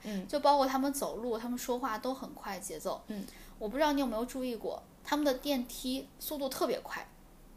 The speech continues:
Speaker 1: 啊，我没有注意。
Speaker 2: 我其实，因为我随心飞嘛，
Speaker 1: 嗯。
Speaker 2: 我就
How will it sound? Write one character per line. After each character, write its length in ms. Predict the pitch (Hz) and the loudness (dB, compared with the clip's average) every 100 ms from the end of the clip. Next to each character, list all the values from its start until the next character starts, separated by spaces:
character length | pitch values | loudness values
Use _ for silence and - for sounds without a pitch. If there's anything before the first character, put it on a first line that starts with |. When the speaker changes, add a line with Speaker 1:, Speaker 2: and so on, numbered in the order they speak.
| - - - 226 | -20 -20 -12 -10
Speaker 1:
啊， 120 | 214 | -6
我 140 | 196 | -4
没 100 | 185 | -2
有 140 | 208 196 | -2 -2
注 180 | 190 | -4
意。 80 | 185 175 185 | -6 -8 -6
Speaker 2:
我 120 | 233 | -4
其 180 | 226 294 | -2 0
实， 240 | 320 320 - - - | 0 0 -4 -14 -6
因 180 | 320 | -2
为 60 | 349 | 0
我 180 | 226 - | 0 -2
随 240 | 214 - | -4 -4
心 200 | 208 254 | -2 -2
飞 180 | 254 254 | -2 -2
嘛， 180 | 262 202 | -2 -2
Speaker 1:
嗯。 100 | 220 | -2
Speaker 2:
我 60 | 202 | 0
就 200 | 247 | 0